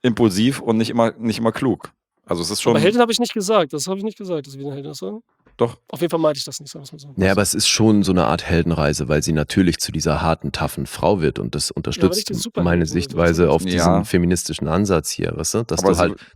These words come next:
Speaker 1: ja.
Speaker 3: trotz dieser wideren Umstände und der Zeit und der Rolle, die dir gegeben wurde in dieser Zeit, dass du's da halt schaffst, irgendwie eben mit
Speaker 1: Sich
Speaker 3: sehr
Speaker 1: zu
Speaker 3: viel
Speaker 1: behaupten.
Speaker 3: Eiern dich zu behaupten. Deswegen schon, finde ich,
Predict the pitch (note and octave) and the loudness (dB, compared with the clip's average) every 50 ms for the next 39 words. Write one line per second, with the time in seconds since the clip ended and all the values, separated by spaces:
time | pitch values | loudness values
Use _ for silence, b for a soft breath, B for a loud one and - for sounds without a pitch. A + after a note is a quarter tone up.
0 | _ - F#2+ F#2 A2 G2+ - - - - G2+ F#2+ F#2 F#2 F2 F2 G2 G2 G2+ F#2+ | _ -2 0 2 2 0 0 -6 -4 -2 -2 2 4 4 4 4 4 4 4 4
1 | F#2 D#2+ F2+ G2 - - F#2+ F2+ F2+ F2+ - - G2 G#2+ - - F2+ E2+ - - | 4 2 0 0 0 2 2 4 4 4 4 4 2 2 4 4 2 2 2 2
2 | F#2 E2+ E2+ E2+ - - - E2+ F2+ E2 D2+ D#2+ E2 F2 E2+ D#2+ E2 C#2+ - D#2+ | 2 2 2 2 0 -2 -4 -2 -2 0 2 2 2 2 0 -2 -4 -4 -2 -4
3 | D2+ D#2+ D#2 D#2+ E2 E2 D#2+ D#2+ D#2 D#2+ D#2+ D2+ D2+ - - E2 E2+ E2+ D#2 D2 | -4 -4 -4 -2 -2 -2 -2 -2 -2 -2 0 0 0 0 0 -2 -2 -2 -2 -2
4 | D2 D2 - - D#2 D#2 D2+ - B B B B B B _ - C#2 - - - | -2 -2 -2 -4 -4 -4 -4 -6 B B B B B B _ -6 -4 -4 -4 -4
5 | - - - D2+ D2 D2+ E2 D#2 D2+ D2 - - D#2+ D#2 - - - - - C#2+ | -6 -4 -2 0 2 2 2 2 0 0 0 0 0 0 0 -6 -10 -6 -4 -2
6 | E2 D#2+ D#2+ D2+ C#2+ C#2+ D#2 D2+ D2 C#2+ C2+ C2+ - - - - - - - - | -2 0 0 0 0 0 0 0 -2 -2 -2 -4 -6 -8 -12 -8 -4 0 2 2
7 | - F2 F2 D#2+ E2+ - - D#2 E2 E2+ E2 E2 D#2+ E2 D#2 - - E2 D#2+ F2+ | 2 2 2 0 2 2 2 2 2 2 2 0 -2 -4 -6 -6 -8 -8 -4 -2
8 | F2+ F2+ - _ - - - b b b b b b b b b b b _ _ | -2 -2 -2 _ -10 -14 -14 b b b b b b b b b b b _ _
9 | _ - - D2+ D#2+ E2 D#2+ D#2 - - E2 E2+ E2 - - D2+ C#2 A1+ - F2 | _ -12 -10 -6 -4 -2 -2 -2 -2 0 0 0 0 0 -2 -4 -2 0 -2 -2
10 | - - | -4 -8